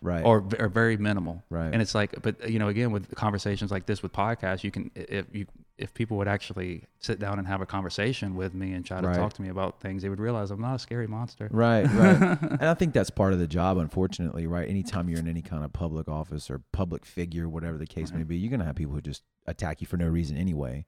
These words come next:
Speaker 2: Right.
Speaker 1: Um,
Speaker 2: But I will, I will say that, um, <clears throat> and I, I think that I do have a little Trump in me on, on this, is that, uh, I think my demeanor is, I mean, I'm a very laid back kind of person, and I'm willing to, you know, hey, everybody's got their own perspective, but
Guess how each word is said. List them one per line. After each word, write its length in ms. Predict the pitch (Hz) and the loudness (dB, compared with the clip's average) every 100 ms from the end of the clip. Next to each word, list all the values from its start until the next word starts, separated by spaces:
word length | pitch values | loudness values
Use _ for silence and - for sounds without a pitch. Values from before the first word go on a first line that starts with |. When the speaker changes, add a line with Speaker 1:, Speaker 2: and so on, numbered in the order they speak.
| - | -6
Speaker 2:
Right. 280 | 92 87 - | -4 -4 -4
Speaker 1:
Um, 300 | 85 85 85 | -4 -2 4
Speaker 2:
But 120 | 131 | 8
I 40 | |
will, 180 | 135 175 117 | 8 6 4
I 80 | 117 | 4
will 140 | 147 | 4
say 200 | - 107 | 4 2
that, 260 | 98 95 - 107 | 2 -2 -2 0
um, 420 | 98 87 82 85 _ | 0 0 -4 -10 _
<clears throat> 100 | - | 2
and 340 | 185 160 98 80 - 101 | 6 6 4 -4 -2 0
I, 100 | 98 - | 0 -2
I 80 | 101 | -4
think 220 | - 104 | -2 -2
that 100 | 95 | 0
I 80 | 92 | -2
do 380 | 90 95 92 85 - _ - | 0 -2 -2 -4 -10 _ -8
have 180 | 90 | -6
a 40 | 90 | -4
little 480 | 92 92 90 85 - _ | -2 -2 -4 -6 -12 _
Trump 320 | - 101 98 | -4 -2 -2
in 120 | 92 | -4
me 160 | 90 87 | -4 -4
on, 300 | 90 85 - | -4 -6 -6
on 220 | 90 82 | -8 -6
this, 260 | 92 95 90 | -6 -6 -6
is 120 | 82 | -6
that, 260 | 82 85 - _ _ _ _ 90 | -8 -8 -16 _ _ _ _ -6
uh, 280 | 90 - - - - - _ | -4 -6 -8 -16 -20 -20 _
I 100 | 104 | -6
think 200 | 101 113 | -2 -2
my 140 | 107 101 | 0 -2
demeanor 460 | 92 95 101 98 | -2 -2 -2 0
is, 220 | 95 90 80 | -2 -4 -6
I 40 | 95 | -6
mean, 160 | 95 | -4
I'm 80 | 95 | -4
a 20 | |
very 180 | 98 101 | -2 -2
laid 220 | 98 95 92 | -2 -2 -2
back 220 | 95 - | -2 -2
kind 160 | 104 | -4
of 60 | 90 | -4
person, 500 | 98 98 - 101 98 | -2 -2 -2 -4 -4
and 260 | 87 87 - | -4 -6 -6
I'm 160 | 95 | -4
willing 280 | 95 95 92 | -4 -2 -4
to, 460 | - 92 90 87 85 | -6 -6 -6 -6 -8
you 140 | 92 87 | -8 -8
know, 340 | 87 85 82 - - | -8 -8 -12 -12 -4
hey, 180 | 95 | -2
everybody's 360 | 92 95 95 92 | -2 -2 -2 -2
got 140 | 95 95 | -4 -4
their 100 | 95 | -6
own 100 | 92 | -6
perspective, 540 | 87 95 92 87 85 | -8 -6 -6 -8 -8
but 240 | 90 87 | -6 -6